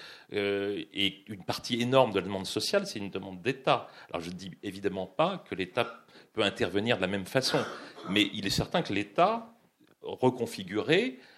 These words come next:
et avec une dynamique qui évidemment peut être partagée au plan européen, l'État est, est un des éléments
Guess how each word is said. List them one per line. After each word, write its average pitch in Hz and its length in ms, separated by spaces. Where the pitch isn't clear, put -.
et 101 220
avec 95 300
une 90 760
dynamique 101 500
qui 90 360
évidemment 107 560
peut 107 180
être - 160
partagée 90 380
au 90 40
plan 87 200
européen, 135 420
l'État - 560
est, 147 240
est 202 180
un 123 60
des 95 240
éléments 156 480